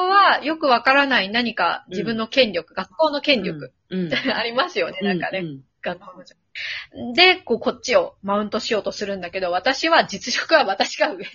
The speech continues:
Speaker 1: てマウントしようとするみたいな。
Speaker 2: うん。
Speaker 1: なんかもうどうしようもないですよね、お互いにね。今から思うと。
Speaker 2: うん、うん、うん。
Speaker 1: でも、それはあったと思います。だから勉強頑張ったっていうのもあるし。
Speaker 2: でもね、
Speaker 1: 唯一
Speaker 2: そこ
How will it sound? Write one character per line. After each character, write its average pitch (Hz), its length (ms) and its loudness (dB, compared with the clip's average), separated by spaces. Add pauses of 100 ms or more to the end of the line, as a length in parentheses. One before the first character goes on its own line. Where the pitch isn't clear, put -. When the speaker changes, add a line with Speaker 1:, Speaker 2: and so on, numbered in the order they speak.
Speaker 1:
て - 160 -16
マ 208 160 -4
ウ 262 80 2
ン 247 60 -2
ト - 80 -10
し - 220 -2
よ 240 80 6
う - 40 0
と - 100 -20
す - 160 -18
る - 100 -20
み - 80 -20
た - 80 -10
い - 40 -10
な。 214 280 4
Speaker 2:
う - 20 -4
ん。 - 40 0
Speaker 1:
な 269 60 2
ん - 20 -2
か 208 60 0
も 190 60 -8
う 185 40 -6
ど 220 180 4
う - 20 0
し 392 100 0
よ 392 80 6
う 403 40 2
も 403 80 0
な 403 120 2
い 311 40 -2
で 214 100 -2
す - 80 -10
よ 196 100 -2
ね、 247 160 6
お 196 100 -4
互 208 300 2
い - 20 -8
に 202 120 -8
ね。 269 240 2
今 - 140 2
か - 80 2
ら 214 340 4
思 175 80 -2
う - 20 -8
と。 247 60 -2
Speaker 2:
う 226 60 -2
ん、 - 20 -2
う 190 80 -4
ん、 - 20 2
う 226 60 0
ん。 - 20 0
Speaker 1:
で 240 80 4
も、 240 160 -6 (360)
そ 277 40 -6
れ 277 120 0
は 262 420 4
あ 233 40 2
っ - 140 -8
た 190 220 -2 (100)
と 185 240 2
思 185 420 -6
い 175 120 -8
ま 165 220 -8
す。 - 220 -20 (360)
だ 294 100 0
か 320 140 2
ら 254 100 4
勉 180 240 -4
強 175 220 -6
頑 175 180 -6
張 190 120 -10
っ - 60 -14
た - 180 -10
っ - 80 -20
て - 120 -20
い 180 80 -12
う 180 60 -12
の 180 80 -12
も 180 160 -12
あ 180 100 -8
る - 80 -10
し。 226 80 -8
Speaker 2:
で 262 80 -2
も 208 60 -4
ね、 185 340 -4
Speaker 1:
唯 269 260 0
一 - 20 -2
Speaker 2:
そ - 60 -6
こ 415 540 2